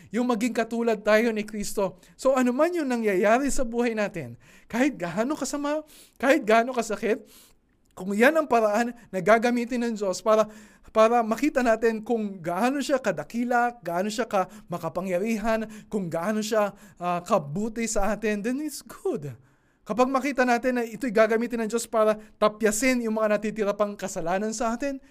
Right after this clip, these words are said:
then it's good. Di ba? Nakikipaglaban nga tayo sa kasalanan, sabi sa verse thirteen. Kapag ito'y gagamitin ng Diyos para mas makita natin kung sino si Kristo,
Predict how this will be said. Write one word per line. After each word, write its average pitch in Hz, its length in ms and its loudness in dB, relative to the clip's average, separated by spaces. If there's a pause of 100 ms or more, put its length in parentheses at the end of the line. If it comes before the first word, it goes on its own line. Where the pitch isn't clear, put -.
(100)
then 220 160 -6
it's 226 240 -6 (160)
good. 285 400 -2 (340)
Di - 80 -6
ba? 247 80 2
Nakikipaglaban 262 720 0
nga 262 160 -6
tayo 254 80 -4
sa 269 80 -4
kasalanan, 269 400 -4
sabi 196 240 -6
sa 240 80 -6
verse 202 240 -8
thirteen. 226 560 -8 (560)
Kapag 233 260 2
ito'y 254 140 2
gagamitin 240 480 4
ng 233 100 -2
Diyos 233 140 -4
para 233 240 2 (260)
mas 208 220 -4
makita 226 420 0
natin 233 300 0
kung 226 160 -4
sino 208 240 -4
si 233 80 -4
Kristo, 254 500 4